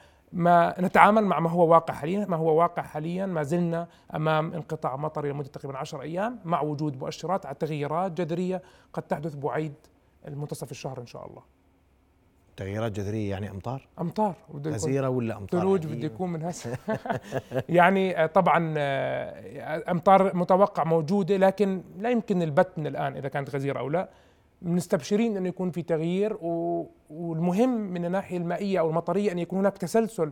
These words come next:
Speaker 1: أو استمرارية في الهطولات المطرية، وليست أن تأتي فقط على،
Speaker 2: موجة
Speaker 1: آه،
Speaker 2: وتعدي.
Speaker 1: موجة بالضبط وتنتهي.
Speaker 2: إذا مرة أخرى بنوضح لماذا، لماذا ليش المنخفضات ما عم توصلنا؟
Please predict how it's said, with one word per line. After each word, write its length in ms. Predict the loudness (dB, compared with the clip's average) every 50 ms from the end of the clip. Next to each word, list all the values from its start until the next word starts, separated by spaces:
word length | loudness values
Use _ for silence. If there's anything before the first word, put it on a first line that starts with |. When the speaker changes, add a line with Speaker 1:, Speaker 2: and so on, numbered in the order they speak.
| -6 -12 -20 _ _ -4
Speaker 1:
أو 120 | -2 -2
استمرارية 500 | -2 -2 0 2 2 4 4 4 2 0
في 80 | 0 -2
الهطولات 480 | -6 -8 -8 -6 -2 0 0 -2 -2 -4
المطرية، 380 | -8 -8 -8 -6 -6 -2 0
وليست 320 | 2 2 2 2 0 -4 -8
أن 120 | -8 -8
تأتي 240 | -6 -6 -6 -6 -6
فقط 340 | -6 -6 -4 -4 -6 -4 -4
على، 260 | -4 -2 -2 -4 -6 -8 _ _ _ -20 _ -2
Speaker 2:
موجة 320 | 2 4 4 4 4 2
Speaker 1:
آه، 40 | 2
Speaker 2:
وتعدي. 260 | 0 0 -2 -2 0
Speaker 1:
موجة 240 | 2 2 2 0 -2
بالضبط 680 | -2 -2 -6 -8 -10 -10 -10 -10 -10 -12 _ _ _ _ _ _ -12
وتنتهي. 420 | -10 -8 -8 -8 -8 -10 -12 -12 -14 -14 -14 -14 -14 -14 -16 -20 -20 -20 _ -2
Speaker 2:
إذا 160 | 2 4 6
مرة 280 | 6 6 6 4 4 2
أخرى 280 | 0 0 2 2 2
بنوضح 520 | 2 0 -2 -2 -2 0 0 -2 -2 -2 -2
لماذا، 340 | 0 0 0 0 0 0 -2
لماذا 480 | -2 -2 0 0 2 2 2 0 0
ليش 220 | 0 -2 -2 -2 -2
المنخفضات 640 | -4 -4 -6 -8 -10 -10 -6 -4 -2 -2 -2 -4
ما 120 | -4 -4 -4
عم 200 | -4 -4 -6 -6
توصلنا؟ 520 | -6 -6 -6 -4 -4 -6 -6 -6 -8 -10